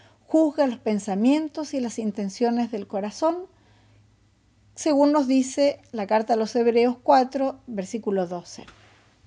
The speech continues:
Hagamos ahora un ejercicio juntos leyendo la carta a los cristianos de Éfeso en el capítulo cuatro, treinta y uno y treinta y dos,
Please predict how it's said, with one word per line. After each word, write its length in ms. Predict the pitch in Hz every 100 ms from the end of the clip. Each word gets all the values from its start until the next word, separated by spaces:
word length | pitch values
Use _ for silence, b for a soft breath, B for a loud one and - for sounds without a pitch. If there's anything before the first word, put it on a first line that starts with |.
| b b b - - - - _ _ _ _ _ _
Hagamos 420 | - 339 480 466 302
ahora 280 | 262 294
un 100 | 302
ejercicio 580 | 262 247 196 - 240 240
juntos 720 | - 254 262 262 269 254 - _ -
leyendo 720 | 214 214 269 277 277 311 - _ _ _ _ _ _ _ _ - _ _ _
la 180 | 220 185
carta 580 | 233 233 247 247 233 -
a 80 | 214
los 180 | 185 190
cristianos 440 | 196 - 220 240
de 160 | 247 277
Éfeso 480 | 277 269 262 277 269
en 200 | 233 196
el 100 | 190
capítulo 540 | 196 208 202 247 254
cuatro, 420 | 269 254 247 254 240
treinta 380 | 233 214 202
y 100 | 202
uno 140 | 214 226
y 80 | 226
treinta 320 | 214 202 196
y 80 | 175
dos, 360 | 165 175 -